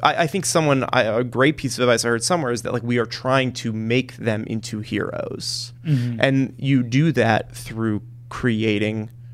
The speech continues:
Speaker 1: challenge and opportunities for heroism, which
Speaker 2: I
Speaker 1: is
Speaker 2: love that.
Speaker 1: naturally, you know, mortally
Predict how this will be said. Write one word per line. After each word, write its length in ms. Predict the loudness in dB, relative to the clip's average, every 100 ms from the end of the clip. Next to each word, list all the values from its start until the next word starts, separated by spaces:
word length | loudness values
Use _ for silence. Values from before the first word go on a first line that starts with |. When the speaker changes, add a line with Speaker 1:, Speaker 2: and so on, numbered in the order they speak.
| -18 -18 -6
Speaker 1:
challenge 540 | 0 0 0 -6 -6 0
and 100 | 0
opportunities 720 | 0 -4 -2 -2 0 -2 -2
for 520 | -4 0 2 2 0 -6 -18 -18 -18 -8
heroism, 880 | 0 2 2 0 -2 -6 -8 -10 -12 -18 -4 0
which 200 | 2 2
Speaker 2:
I 40 |
Speaker 1:
is 120 | 2
Speaker 2:
love 80 | 2
that. 40 | 2
Speaker 1:
naturally, 760 | 2 2 2 4 4 2 -2 -8 -18 -18 -14 0
you 140 | 4
know, 160 | 4 2
mortally 920 | 0 4 4 6 4 4 2 0